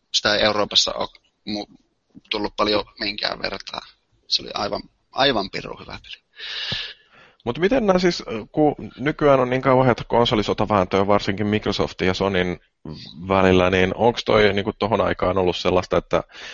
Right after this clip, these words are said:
Speaker 2: Sega ja Nintendo-fanit on kokoontunut torille ja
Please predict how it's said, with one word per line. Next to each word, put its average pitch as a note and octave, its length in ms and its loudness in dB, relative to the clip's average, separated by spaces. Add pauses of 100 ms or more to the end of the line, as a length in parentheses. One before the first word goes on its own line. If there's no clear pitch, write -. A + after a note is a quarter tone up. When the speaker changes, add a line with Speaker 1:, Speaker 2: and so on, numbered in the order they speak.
(200)
Speaker 2:
Sega F2+ 420 0
ja E2+ 260 4
Nintendo-fanit F2 800 -2
on E2+ 260 0 (120)
kokoontunut F2 640 -4
torille E2+ 400 2
ja D#2+ 220 4